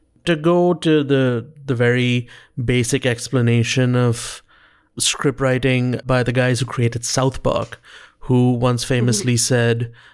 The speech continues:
Speaker 1: "A good way to tell a story is you write out the beats and you fill the blanks between them with therefore and but. This happens, therefore this happens.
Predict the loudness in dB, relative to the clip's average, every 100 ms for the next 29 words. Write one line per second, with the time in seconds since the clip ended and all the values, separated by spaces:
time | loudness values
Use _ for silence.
0 | _ -4 -2 2 2 2 2 0 0 0
1 | -2 0 2 2 2 0 -2 0 2 2
2 | 2 -2 -6 -12 -20 -20 _ -6 -2 0
3 | 0 0 0 0 0 0 -4 -4 -2 0
4 | -2 0 0 2 0 -2 -4 -2 0 0
5 | 0 0 -2 -2 -4 0 2 2 2 2
6 | 0 -2 -10 -10 -4 0 2 2 0 2
7 | 2 2 2 2 0 -6 -16 _ _ _
8 | _ -2 -2 2 0 2 0 -2 -4 -8
9 | -2 0 2 0 0 -2 -6 -6 -10 -12